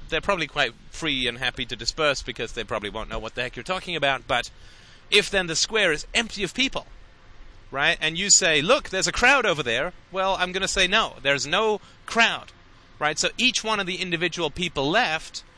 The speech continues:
and there's no cloud, like a sort of fog, uh, sorry, <laughs> there's no crowd, like a kind of fog or a cloud,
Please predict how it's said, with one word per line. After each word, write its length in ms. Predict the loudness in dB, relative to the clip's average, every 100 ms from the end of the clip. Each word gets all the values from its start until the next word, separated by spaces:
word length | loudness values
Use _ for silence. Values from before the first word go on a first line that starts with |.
| -20 -6 -2
and 160 | 0
there's 200 | 2 2
no 240 | 2 -2 -2 -4
cloud, 520 | 0 2 4 4 2
like 160 | 0
a 80 | 0
sort 160 | 0 0
of 100 | -4
fog, 580 | -4 0 2 2 0 -6 -20 -18 -4
uh, 60 | 2
sorry, 200 | 2 2
<laughs> 20 |
there's 200 | 2 2
no 140 | 0
crowd, 560 | 0 4 6 6 2 0 -8 -14 -2
like 280 | 0 0
a 40 | -2
kind 280 | 2 2 2
of 80 |
fog 380 | -2 0 0 0
or 100 | 2
a 60 | 2
cloud, 480 | 2 2 2 0